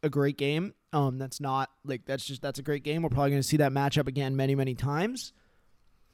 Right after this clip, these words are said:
But th-, the Chiefs also laid an egg and lost to the, the Indianapolis Colts. So they're not the same. I don't know if I think of them as the same Chiefs they were, but they are still, I mean, they're still the Chiefs, and it's still Patrick Mahomes, who might be the most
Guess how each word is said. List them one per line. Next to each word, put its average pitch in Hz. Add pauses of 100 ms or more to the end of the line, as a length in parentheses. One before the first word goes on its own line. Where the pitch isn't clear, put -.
(140)
But 226
th-, -
the 220
Chiefs -
also 254
laid 233
an 190
egg 190
and 160
lost 160
to 170
the, 139
the 160
Indianapolis 143
Colts. -
So -
they're 175
not 196 (720)
the 156
same. 170
I 175
don't 208
know 190
if 175
I 165
think 170
of 156
them 156
as 139
the 135
same 151
Chiefs -
they 135
were, 131 (640)
but 156
they 160 (300)
are 165
still, 143
I 135
mean, 139
they're 131
still 151
the 143
Chiefs, 143
and 135
it's 135
still 165
Patrick 143
Mahomes, 139
who 143
might 131
be 143
the 139
most 127